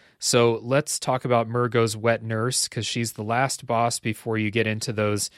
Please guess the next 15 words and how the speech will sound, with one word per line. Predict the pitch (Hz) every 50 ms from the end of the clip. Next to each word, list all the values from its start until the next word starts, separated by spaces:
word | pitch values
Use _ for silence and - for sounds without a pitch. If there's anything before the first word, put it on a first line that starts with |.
| - _ _ _ _ _ -
you | 113 107
know, | 101 98 95 92 - _ _ _
finish | _ - - 123 117 110 - -
the | - 110
main | 107 107 107 104 98
game | 107 107 104 101 95
bosses. | 104 101 98 95 - 113 101 98 - - - - - - _ _ _ -
Murgo's | 135 143 160 151 160 156 147 123
wet | 117 123 123 123 -
nurse. | 113 110 98 92 92 - - - - - _ _ _ _ _ _ _ _ _ _ _ _ _
Gross, | - - 127 127 127 117 101 98 - - -
by | - - 127 113
the | 110 110
way. | 104 104 98
Just, | 95 - 147 98 - -